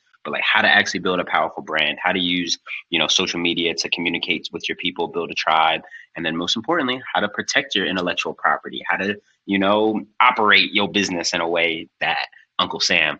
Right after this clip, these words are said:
not gonna try to take it from you, <laughs> right? Um, so that's all in, in a very simple guide, you know. Um, so go get that if you don't, if you, if you think that that resonates with you. It's on Amazon, but you can also get it at shop dot rec philly dot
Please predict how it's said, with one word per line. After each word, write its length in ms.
not 180
gonna 100
try 160
to 60
take 120
it 80
from 160
you, 100
<laughs> 60
right? 260
Um, 500
so 120
that's 180
all 240
in, 280
in 100
a 60
very 240
simple 300
guide, 580
you 160
know. 440
Um, 580
so 300
go 160
get 240
that 320
if 160
you 100
don't, 380
if 160
you, 140
if 200
you 160
think 180
that 140
that 140
resonates 480
with 120
you. 140
It's 120
on 140
Amazon, 540
but 120
you 80
can 100
also 240
get 280
it 100
at 120
shop 400
dot 180
rec 200
philly 160
dot 160